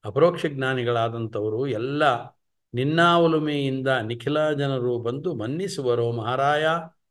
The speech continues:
ಎನ್ನ ಪುಣ್ಯಗಳಿಂದ ಈ ಪರಿ ಉಂಟೇನೋ, ನಿನ್ನದೇ ಸಕಲ ಸಂಪತ್ತು ಅಂತ ಅಂದು ಹಮ್ಮನಳಿದು ಯಾವುದೇ ವಿಧವಾದ ಬಿಗುಮಾನ ಇಲ್ಲ, ಗರ್ವ ಇಲ್ಲ, ಮದ ಇಲ್ಲ.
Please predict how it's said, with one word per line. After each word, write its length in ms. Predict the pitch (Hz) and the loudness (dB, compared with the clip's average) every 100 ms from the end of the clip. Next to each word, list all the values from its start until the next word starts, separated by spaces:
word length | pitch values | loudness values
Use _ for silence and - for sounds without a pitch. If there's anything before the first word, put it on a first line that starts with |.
| _ _ _ _ _ - | _ _ _ _ _ -4
ಎನ್ನ 280 | 131 170 220 | 0 2 2
ಪುಣ್ಯಗಳಿಂದ 760 | 220 185 170 156 143 139 131 135 | 2 2 2 2 2 2 2 -2
ಈ 260 | 135 185 | -2 -4
ಪರಿ 240 | 208 175 156 | -2 0 0
ಉಂಟೇನೋ, 960 | 135 131 131 127 127 127 151 175 175 _ 120 | 0 0 0 0 2 0 0 -2 -8 _ -6
ನಿನ್ನದೇ 580 | 117 139 165 170 190 208 220 214 - _ | -2 2 4 6 8 8 8 4 -8 _
ಸಕಲ 340 | 120 110 160 185 | -8 -4 -2 0
ಸಂಪತ್ತು 760 | 165 185 226 220 - 156 101 127 | -2 -2 -2 -2 0 0 0 -6
ಅಂತ 220 | 156 143 | -4 0
ಅಂದು 360 | 127 151 180 196 - - _ _ _ _ - | 0 0 2 2 0 -12 _ _ _ _ -6
ಹಮ್ಮನಳಿದು 1000 | 135 139 143 147 160 170 185 196 - - _ _ _ - | -2 0 2 4 4 8 6 6 0 -12 _ _ _ -8
ಯಾವುದೇ 500 | 101 113 131 151 175 | 0 2 4 6 6
ವಿಧವಾದ 500 | 175 160 156 143 127 123 113 107 - _ _ | 4 2 4 4 4 2 0 -4 -12 _ _
ಬಿಗುಮಾನ 440 | - 120 139 156 170 | -6 -2 2 4 6
ಇಲ್ಲ, 260 | 180 185 190 190 190 _ _ _ _ 110 | 6 4 4 2 -4 _ _ _ _ -10
ಗರ್ವ 380 | 101 120 147 175 | 0 4 6 6
ಇಲ್ಲ, 420 | 175 180 180 180 | 4 0 0 0
ಮದ 320 | 143 98 120 | -2 -2 4
ಇಲ್ಲ. 380 | 170 190 190 | 6 6 2